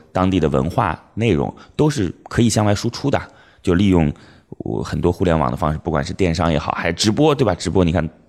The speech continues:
这个东北尽管说，<laughs> 呃，重工业不发达，但是现在轻工业不就是直播吗？<laughs> 是，是，所以每个地方都会有可以去进行自我优势建立的，啊，所以我个人觉得乌鲁木齐有很多机会，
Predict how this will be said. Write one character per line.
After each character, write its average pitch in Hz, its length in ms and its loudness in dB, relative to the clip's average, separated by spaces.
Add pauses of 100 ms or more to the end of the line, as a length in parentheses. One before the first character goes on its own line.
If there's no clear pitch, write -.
这 82 120 -4
个 78 60 -2
东 110 200 0
北 87 100 2
尽 90 220 0
管 78 180 0
说， 92 240 2 (280)
<laughs> - 280 -16
呃， - 140 -4 (120)
重 139 140 2
工 107 100 4
业 92 80 4
不 78 140 -2
发 71 180 -4
达， 71 160 -2
但 104 140 0
是 101 80 2
现 98 180 0
在 104 100 0
轻 135 200 2
工 117 160 2
业 95 100 4
不 78 120 -2
就 95 80 2
是 90 60 4
直 82 180 0
播 87 140 4
吗？ 123 640 2 (220)
<laughs> - 180 -14
是， 127 160 -4 (280)
是， 135 160 0
所 156 120 0
以 175 60 2
每 117 180 2
个 98 80 0
地 151 120 0
方 160 180 -2
都 208 180 4
会 202 160 4
有 71 220 4 (260)
可 - 160 -2
以 117 160 2
去 87 300 -4 (180)
进 113 160 2
行 95 160 0
自 120 140 -4
我 85 140 4
优 92 120 4
势 104 140 -2
建 113 220 0
立 73 100 -4
的， - 100 -14 (500)
啊， - 120 -16 (380)
所 - 160 -4
以 90 320 2
我 73 320 2
个 117 200 2
人 73 160 4
觉 62 160 2
得 64 140 2
乌 85 120 2
鲁 80 40 0
木 80 80 2
齐 - 160 -2
有 82 60 4
很 85 100 -4
多 78 180 2
机 69 200 -4
会， 67 160 -10